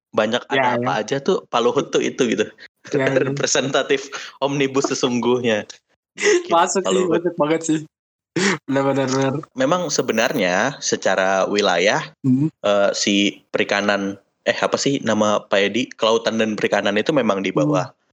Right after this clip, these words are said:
Speaker 1: Kemenko Maritim dan Investasi kan
Speaker 2: Ya,
Speaker 1: sebenarnya.
Speaker 2: betul. Emang
Speaker 1: Jadi
Speaker 2: yang
Speaker 1: ya tidak semengherankan itu.
Speaker 2: Hmm, maksud, ya
Speaker 1: Oke.
Speaker 2: wajar sih. Kema-, sebelum-sebelumnya juga kan beberapa menteri kayak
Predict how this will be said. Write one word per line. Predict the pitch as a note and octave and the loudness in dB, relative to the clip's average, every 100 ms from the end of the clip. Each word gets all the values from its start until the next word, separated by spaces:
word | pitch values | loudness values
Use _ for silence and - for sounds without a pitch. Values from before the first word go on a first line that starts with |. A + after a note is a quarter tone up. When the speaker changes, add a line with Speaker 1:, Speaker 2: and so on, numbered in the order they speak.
| _ _ - | _ _ -4
Speaker 1:
Kemenko | G#2 G2+ G#2 G2+ | -2 0 0 2
Maritim | G2 G2 G2+ G2 | 2 0 -2 0
dan | F#2+ F#2 F#2 F2+ | 2 0 0 -2
Investasi | G2 F#2+ - G2 G2+ - | 0 0 -2 0 0 0
kan | F#2+ F2 F2+ - - - | 0 0 0 -4 -14 -8
Speaker 2:
Ya, | D#3 C3+ | -2 0
Speaker 1:
sebenarnya. | E2+ F2 E2+ | 2 0 0
Speaker 2:
betul. | G#2+ G#2 G#2 _ _ - | 0 -4 -8 _ _ -4
Emang | A#2+ B2 | 0 0
Speaker 1:
Jadi | B2+ | 0
Speaker 2:
yang | B2+ | 2
Speaker 1:
ya | G#2 G2+ G2+ - _ | 2 2 -2 -6 _
tidak | - G2+ A2 - | -2 2 2 2
semengherankan | - G#2 G2 G2+ G2 F#2+ G2 F#2 | 0 0 0 0 0 0 -2 -2
itu. | G2+ - F#2 F2+ - - _ | -2 0 0 0 -2 -10 _
Speaker 2:
Hmm, | C#3 B2+ A#2+ - - | -2 0 0 -2 -2
maksud, | B2 A#2 B2+ | -2 0 0
ya | A#2+ A2 A2 A2+ | 0 0 -2 -4
Speaker 1:
Oke. | - | -4
Speaker 2:
wajar | - A#2+ C3 B2 | -2 0 0 0
sih. | - A2+ | -2 -6
Kema-, | - C3+ - | -2 -2 -2
sebelum-sebelumnya | - D3 D3 D3 F3+ F3 | -2 0 0 0 0 0
juga | C3 | 0
kan | B2+ D#3+ D#3+ | 0 -2 0
beberapa | C#3+ B2+ B2+ A#2+ - A#2+ A#2 | -2 0 0 -2 -2 -2 0
menteri | A#2 A#2 A#2 - B2 | 0 -2 -2 -2 0
kayak | A#2 A#2 A2+ A2+ | 0 2 2 0